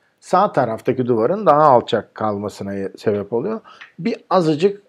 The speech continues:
sola hareketlenmek oraları eşitleyebilir ve daha, e, başarılı bir simetri fotoğrafı olabilir diye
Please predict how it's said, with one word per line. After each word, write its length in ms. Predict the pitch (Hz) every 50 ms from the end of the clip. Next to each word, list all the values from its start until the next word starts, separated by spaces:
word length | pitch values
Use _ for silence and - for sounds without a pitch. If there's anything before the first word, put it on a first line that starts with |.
| _ - _
sola 440 | - - - - 165 151 151 160
hareketlenmek 1000 | 151 147 147 139 131 135 - 135 120 135 127 127 120 123 139 151 185 170 175 - -
oraları 380 | 160 143 143 127 127 135 151
eşitleyebilir 920 | 147 135 131 135 - 127 - - 131 135 131 131 120 127 139 160 175 160 147
ve 140 | 139 127 127
daha, 400 | 131 127 147 147 131 117 - _ _ _ _ _ - -
e, 340 | 117 113 110 110 110 98
başarılı 580 | 104 117 110 - - 123 117 127 131 143 135 117
bir 160 | 117 110 98
simetri 520 | 92 - - 127 120 117 110 - - 127 117
fotoğrafı 520 | - 110 - - 104 101 104 98 - 165
olabilir 720 | 180 - - 123 117 117 107 104 107 104 104 92 92 98
diye 360 | 113 120 127 143 160 - -